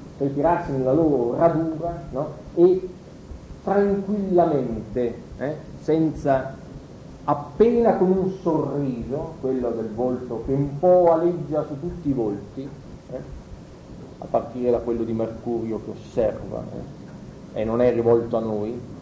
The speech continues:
eh, e non indica neanche l'iperuranio come Botticelli, tutti dei che svolgevano le loro funzioni, eh? Ermete del Botticelli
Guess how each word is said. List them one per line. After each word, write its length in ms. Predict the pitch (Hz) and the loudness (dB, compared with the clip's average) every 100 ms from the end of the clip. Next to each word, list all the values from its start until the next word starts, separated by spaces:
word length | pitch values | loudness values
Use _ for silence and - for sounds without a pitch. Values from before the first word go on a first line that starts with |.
| - | -12
eh, 280 | 113 123 - - - | -10 -10 -12 -14 -4
e 120 | 131 | 2
non 200 | 143 143 | 2 4
indica 500 | 147 139 135 131 131 | 2 2 0 2 2
neanche 480 | 127 123 127 123 120 | 4 2 2 0 -2
l'iperuranio 920 | 120 123 123 113 113 113 113 110 113 | -2 0 0 0 2 4 4 2 -2
come 140 | 113 110 | -4 -6
Botticelli, 760 | 104 104 104 - 98 98 104 117 | -6 -8 -8 -4 -4 -4 -10 -4
tutti 340 | 147 143 139 | -2 -2 -2
dei 400 | 127 131 135 131 | 4 6 6 4
che 140 | 131 123 | 0 -2
svolgevano 720 | - 127 127 135 143 143 139 | 0 0 0 2 2 4 2
le 120 | 127 | 4
loro 260 | 120 139 135 | 4 4 2
funzioni, 760 | 135 139 131 - - 156 120 - - - | -2 -4 -4 -6 4 4 4 -2 -10 -2
eh? 160 | 135 165 - - - - - - - - - - - | -2 -2 -8 -16 -16 -16 -16 -16 -16 -16 -16 -18 -10
Ermete 540 | 131 120 123 135 135 123 | -4 0 4 6 6 4
del 100 | 117 | 2
Botticelli 720 | 120 123 120 147 120 - | 0 -2 0 2 2 -2